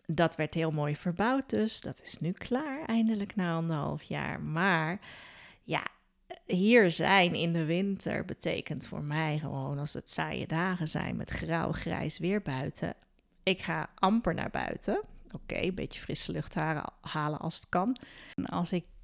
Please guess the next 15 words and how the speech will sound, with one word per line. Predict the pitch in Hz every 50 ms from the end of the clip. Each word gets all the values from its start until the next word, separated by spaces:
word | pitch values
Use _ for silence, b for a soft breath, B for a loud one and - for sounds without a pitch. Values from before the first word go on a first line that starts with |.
| - - -
ja, | - 196 190 - - -
me | - 170 175 180
bijna | 170 160 180 185 214 208 202 190
gedwongen | - 196 175 165 180 202 247 285 320 294 208 190
voel | - - 214 196 185 180 175 170 175 - -
om, | - 180 180 180 175 175 175 170 170 180 - - -
ook | 202 196 -
al | 202 190
is | - 196 - -
het | 185 - -
een | 185 175 175 170 - -
prachtig | - - 254 240 - - - -
huis | 208 214 233 254 254 -
geworden | - 220 208 208 214 208 208
inmiddels. | 208 202 202 208 202 226 254 339 - - -